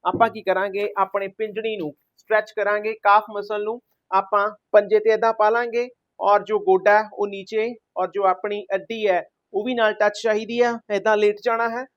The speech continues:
ਔਰ ਖਿੱਚ ਦੇਣਾ ਹੈ ਜ਼ੋਰ ਦੀ ਹੱਥਾਂ ਨਾਲ। ਇੱਥੇ ਆਪਾਂ ਦਸ ਸੈਕਿੰਡ ਹੋਲਡ, ਇੱਕ, ਦੋ, ਤਿੰਨ, ਡੈਸ਼, ਡੈਸ਼, ਦਸ, then ਰਿਲੈਕਸ। ਇਸ ਦੀਆਂ ਤੁਸੀਂ ਚਾਰ ਤੋਂ ਪੰਜ ਰੈਪੀਟੀਸ਼ਨ ਸਵੇਰੇ ਸ਼ਾਮ ਕਰਨੀਆਂ ਨੇ।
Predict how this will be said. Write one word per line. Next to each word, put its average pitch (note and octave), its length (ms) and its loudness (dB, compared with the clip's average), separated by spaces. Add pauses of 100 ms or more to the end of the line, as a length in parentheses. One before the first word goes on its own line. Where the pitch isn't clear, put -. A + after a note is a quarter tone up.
(220)
ਔਰ G#3 160 0
ਖਿੱਚ C4 340 -8
ਦੇਣਾ A3+ 240 -2
ਹੈ A3+ 120 -4
ਜ਼ੋਰ A3+ 300 -2
ਦੀ B3+ 180 -10
ਹੱਥਾਂ A3+ 320 -6
ਨਾਲ। C4 200 -2 (340)
ਇੱਥੇ B3+ 200 -4
ਆਪਾਂ A#3 240 2
ਦਸ G#3+ 280 2
ਸੈਕਿੰਡ A#3 340 -6
ਹੋਲਡ, B3+ 380 0 (200)
ਇੱਕ, A#3 160 2 (240)
ਦੋ, G#3+ 300 4 (140)
ਤਿੰਨ, G#3+ 240 -4
ਡੈਸ਼, F#3+ 460 0
ਡੈਸ਼, G#3 340 0
ਦਸ, B3 340 4 (100)
then G3+ 200 0
ਰਿਲੈਕਸ। A#3+ 420 0 (100)
ਇਸ A#3 160 -4
ਦੀਆਂ B3+ 200 -4
ਤੁਸੀਂ A#3 460 -8
ਚਾਰ A#3+ 240 4
ਤੋਂ G3+ 300 -6 (100)
ਪੰਜ A3+ 240 -2
ਰੈਪੀਟੀਸ਼ਨ A3 640 -6
ਸਵੇਰੇ G3+ 320 -2
ਸ਼ਾਮ G3 340 -2
ਕਰਨੀਆਂ D3 380 -6
ਨੇ। B2 120 -14